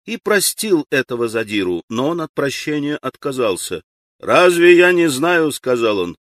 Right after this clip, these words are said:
"Боги всегда выигрывают. Я следил за некоторыми людьми, которые год за годом как будто выигрывали, а под конец все-таки продувались в пух и прах".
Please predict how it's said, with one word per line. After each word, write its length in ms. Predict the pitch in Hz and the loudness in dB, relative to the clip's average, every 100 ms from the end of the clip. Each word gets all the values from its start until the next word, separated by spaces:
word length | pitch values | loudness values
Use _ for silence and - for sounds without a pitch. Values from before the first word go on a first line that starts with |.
| _ _ _ | _ _ _
"Боги 540 | _ 85 170 190 170 185 | _ 4 4 4 6 4
всегда 600 | - - 170 147 160 185 | 4 2 2 2 2 4
выигрывают. 840 | 175 175 196 165 156 143 113 _ _ _ _ _ _ _ _ _ _ - | 4 2 2 0 2 2 2 _ _ _ _ _ _ _ _ _ _ -8
Я 180 | 107 | -4
следил 460 | 147 151 175 175 190 | -2 2 2 4 0
за 160 | 151 156 | 2 0
некоторыми 440 | 165 - 147 147 | -2 -4 -2 -2
людьми, 400 | 143 135 165 170 - | -2 -2 2 0 0
которые 480 | 127 143 170 175 160 | -4 0 2 4 4
год 300 | 151 220 185 | 4 4 4
за 220 | 180 190 | 0 0
годом 680 | 165 180 170 143 123 107 90 _ _ - | 4 4 6 4 2 -2 -6 _ _ -6
как 220 | 120 123 | -4 0
будто 340 | 165 - 151 | -2 2 2
выигрывали, 760 | 139 139 202 170 175 151 107 90 _ _ - | 4 2 -2 -2 0 0 -4 -6 _ _ -8
а 140 | 117 | -4
под 160 | 156 147 | -2 -2
конец 360 | 151 147 190 - | 0 2 0 -2
все-таки 580 | - 190 180 165 165 139 | -2 0 0 0 -2 -2
продувались 800 | 127 170 139 165 165 131 107 - | 0 2 2 2 2 0 -2 -6
в 160 | - | -14
пух 280 | - 135 - | -8 -8 -6
и 60 | 120 | -10
прах". 400 | - 98 - | -8 -10 -10